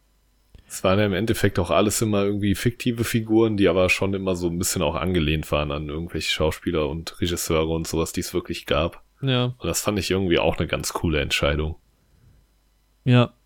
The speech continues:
Speaker 2: Ja, bedient sich halt auch. Also es werden ja auch eins zu eins Szenen, die es in echt gab, nachgestellt. Also gerade diese Singing in the Rain Tanzszene zum Beispiel oder so.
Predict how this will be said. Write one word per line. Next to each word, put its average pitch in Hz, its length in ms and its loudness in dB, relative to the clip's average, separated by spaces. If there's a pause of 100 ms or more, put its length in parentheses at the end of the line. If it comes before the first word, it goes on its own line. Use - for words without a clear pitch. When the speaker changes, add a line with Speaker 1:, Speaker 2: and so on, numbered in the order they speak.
Speaker 2:
Ja, 123 260 10
bedient 135 320 4
sich 127 160 2
halt 127 140 8
auch. 117 140 6
Also 123 120 6
es 113 80 2
werden 143 160 10
ja 139 100 6
auch 123 140 2
eins 131 240 2
zu - 80 2
eins 113 220 2
Szenen, 123 400 8
die 120 160 4
es - 180 2
in 117 140 -2
echt 113 260 -2
gab, 113 300 6
nachgestellt. 117 760 2
Also 110 280 -2 (760)
gerade 113 160 4
diese 107 180 2
Singing 120 340 2
in 107 60 2
the 104 80 2
Rain 107 240 4
Tanzszene 120 680 0
zum - 180 -8
Beispiel 110 400 0
oder 104 140 0
so. 107 260 0